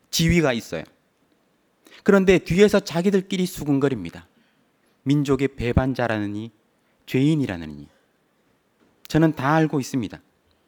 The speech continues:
아무리 부자면 뭐합니까? 저는 물질적으로 부족한 것 없이,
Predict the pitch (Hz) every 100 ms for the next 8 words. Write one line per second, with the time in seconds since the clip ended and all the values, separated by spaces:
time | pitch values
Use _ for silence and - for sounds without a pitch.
0 | _ _ _ _ _ _ - 143 165 190
1 | 185 180 175 165 165 123 113 107 - 87
2 | 85 _ _ _ _ _ _ _ _ _
3 | _ - - 190 190 170 190 - 196 190
4 | 185 180 - 190 208 196 180 175 - 175
5 | 214